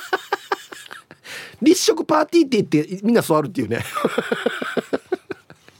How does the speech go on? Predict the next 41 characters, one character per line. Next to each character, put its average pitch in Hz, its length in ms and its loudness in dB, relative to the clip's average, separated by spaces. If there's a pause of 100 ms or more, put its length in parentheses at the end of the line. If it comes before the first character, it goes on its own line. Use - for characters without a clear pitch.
(1400)
面 143 140 2
白 127 160 4
い 113 40 2
な。 147 180 -2 (580)
皆 185 160 6
さ 165 140 2
ん、 143 60 0
こ 151 100 2
ん 160 60 4
に 156 120 6
ち 151 100 0
は。 135 180 2 (520)
今 208 120 8
日 - 40 8
は 170 120 6
仕 156 120 -2
事 175 200 4
で 160 80 4
大 147 180 4
阪、 135 340 0
ラ 156 120 4
ジ 214 120 -4
コ 190 100 4
で 139 80 -2
聞 147 160 2
い 135 60 0
て 151 100 2
い 127 60 4
る - 160 -2
右 170 280 2
か 185 120 2
ら 165 240 2
ビ 131 160 2
ン 175 80 0
タ 165 100 2
ロ 160 120 4
ウ 156 40 0
で - 80 -6
す。 - 160 -16 (280)
は 113 160 0
い、 117 100 -4